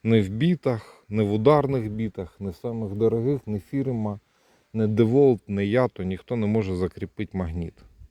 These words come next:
Це таке життя. Щось не виходить. Ну,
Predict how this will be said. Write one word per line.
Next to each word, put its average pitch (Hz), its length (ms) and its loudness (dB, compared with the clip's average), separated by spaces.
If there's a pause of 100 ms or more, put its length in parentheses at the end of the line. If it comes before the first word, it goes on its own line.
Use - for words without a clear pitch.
(1500)
Це 117 200 0
таке 98 340 -6
життя. 90 500 -12 (720)
Щось - 340 -10
не 104 60 -4
виходить. 92 540 -8 (340)
Ну, 233 320 -6